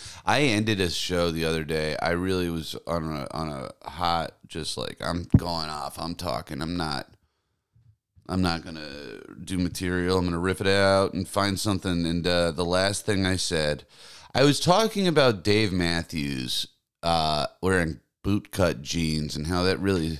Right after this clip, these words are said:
signifying the, the end of an era. And, uh, I thought that I was gonna say something like, "Wouldn't it be funny if Dave Matthews took his jeans off and his legs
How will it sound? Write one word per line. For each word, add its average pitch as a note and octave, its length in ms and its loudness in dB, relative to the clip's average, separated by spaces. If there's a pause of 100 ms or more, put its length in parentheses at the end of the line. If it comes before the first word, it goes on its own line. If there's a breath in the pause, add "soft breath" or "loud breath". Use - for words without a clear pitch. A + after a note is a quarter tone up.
(460 soft breath)
signifying F#2 680 -2
the, C#2 120 -6 (100)
the F2 180 0
end G#2 160 4
of D#2+ 60 0
an E2 100 4
era. D2+ 380 2 (560 soft breath)
And, F2 320 0
uh, E2+ 340 6 (460)
I G2 180 2
thought C#3 380 4
that A#2 120 0
I G#2+ 60 6
was G2+ 120 2
gonna F#2 200 -2
say F2+ 220 0
something F#2 240 -2
like, E2+ 100 -2
"Wouldn't F#2+ 200 0
it G2 60 -2
be G#2 100 -2
funny F2+ 320 0
if E2 120 -4
Dave E2 200 -2
Matthews D#2+ 420 -6
took E2 160 -6
his D2+ 180 -6
jeans E2 400 -4
off D2+ 280 -2
and D2+ 80 -6
his D2 180 -6
legs E2+ 480 0